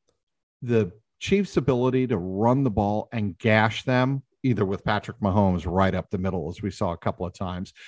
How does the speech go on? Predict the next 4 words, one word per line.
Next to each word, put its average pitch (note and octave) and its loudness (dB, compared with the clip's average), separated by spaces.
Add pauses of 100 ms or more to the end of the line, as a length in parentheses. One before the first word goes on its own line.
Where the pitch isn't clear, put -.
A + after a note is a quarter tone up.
(240)
or, B2 6 (280)
uh, G#2 2
with, B2 2 (240)
uh, F#2+ 0